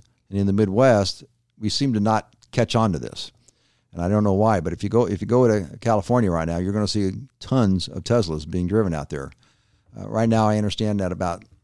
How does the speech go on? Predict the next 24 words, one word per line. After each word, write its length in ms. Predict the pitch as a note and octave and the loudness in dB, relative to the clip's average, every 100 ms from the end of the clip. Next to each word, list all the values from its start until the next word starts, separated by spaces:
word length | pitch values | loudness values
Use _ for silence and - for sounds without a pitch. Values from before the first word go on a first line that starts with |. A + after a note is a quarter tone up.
| _ | _
somewhere 320 | - A#2 A2+ | -6 -2 0
between 240 | F#2+ G#2 F#2+ | 0 0 0
six 320 | - C3 - | 2 0 0
and 100 | G#2 | 0
eight 140 | A#2+ | 0
percent 360 | - - A2+ A2 | 0 -2 0 0
of 100 | F#2+ | 0
the 60 | F#2+ | 2
new 200 | A2 G#2 | 2 4
vehicles 440 | G#2+ A2 G#2 F#2+ | 4 2 2 0
in 120 | F2 | 0
Europe 400 | F#2+ G#2+ F2+ - - | 2 2 2 -2 -10
are 120 | E2 | -8
plug-in 500 | E2 - G#2+ G#2 G#2 | -6 -2 0 2 0
cars. 460 | F#2+ F#2 D2 - - _ _ _ _ _ _ _ _ _ _ _ _ _ _ _ _ _ _ _ _ _ _ _ | 0 0 -2 -6 -12 _ _ _ _ _ _ _ _ _ _ _ _ _ _ _ _ _ _ _ _ _ _ _
Plug-in 260 | A2+ C#3+ B2+ | 0 2 4
cars 260 | B2 A#2+ | 4 4
didn't 180 | G#2 G#2+ | 4 4
really 140 | A2 F#2+ | 4 2
start 420 | - A2+ G2+ - | 2 4 2 0
till 400 | G2+ F#2+ E2 D#2+ - | 0 0 0 -4 -10
nine 320 | G2+ G#2 F#2+ | -4 0 0
years 220 | G2 E2 | 0 -4
ago. 300 | D#2 - | -6 -12